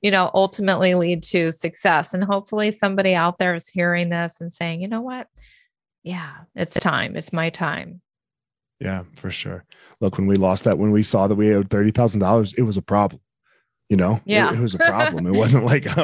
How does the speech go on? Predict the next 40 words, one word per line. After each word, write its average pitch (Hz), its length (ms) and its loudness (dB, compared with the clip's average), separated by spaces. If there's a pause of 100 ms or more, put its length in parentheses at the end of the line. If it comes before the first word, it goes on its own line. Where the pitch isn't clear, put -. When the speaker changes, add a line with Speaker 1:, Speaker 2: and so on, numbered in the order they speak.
(100)
Speaker 2:
all 156 340 4
right, 131 120 4
whatever." 139 400 2 (300)
You 135 80 4
know, 127 120 4
it 117 40 4
wasn't 127 240 2
like 131 120 0
a 117 60 -2
five 120 280 2
hundred 113 200 2
dollar 104 240 4
bill. 107 260 4
You're 107 100 2
like, 78 200 -6
"Oh 117 100 2
my 110 180 4
God, 101 280 -2 (240)
thirty?" 113 380 2
Speaker 1:
Yeah. - 80 -18 (420)
Speaker 2:
You 95 80 2
know, 131 280 2
so, 98 440 2
Speaker 1:
Yeah. 76 280 -8 (360)
Speaker 2:
but - 120 0
you 127 120 0
figured 143 280 0
it 143 100 2
out. 127 240 0
It's, - 160 -16
that 127 120 2
was 117 160 2
fifteen 131 320 0
years 120 200 2
ago, 131 340 2
and 117 120 0
we're 104 100 0
still 110 240 2
kicking. 95 360 -2 (100)
So, 92 360 -4